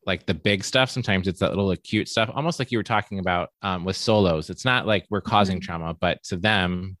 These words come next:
Speaker 1: that anxiety is,
Speaker 2: Yes.
Speaker 1: it can, unless you figure it out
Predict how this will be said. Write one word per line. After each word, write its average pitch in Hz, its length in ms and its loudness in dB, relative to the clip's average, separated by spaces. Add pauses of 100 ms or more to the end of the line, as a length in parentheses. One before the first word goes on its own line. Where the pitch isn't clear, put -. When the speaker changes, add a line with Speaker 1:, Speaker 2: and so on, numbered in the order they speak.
Speaker 1:
that 98 320 -4
anxiety 92 640 0
is, - 420 -10
Speaker 2:
Yes. 165 320 -4
Speaker 1:
it - 140 -4
can, 104 320 -2
unless 107 420 0
you 101 220 0
figure 101 320 0
it 95 60 4
out 110 340 2